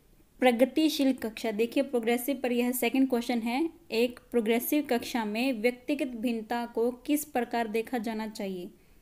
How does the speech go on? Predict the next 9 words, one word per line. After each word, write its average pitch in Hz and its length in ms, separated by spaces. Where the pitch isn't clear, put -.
नंबर 214 300
वन 220 260
कि 262 120
अधिगम 254 520
की 277 180
प्रक्रिया 233 360
में 214 180
बाधा 202 320
है। 262 320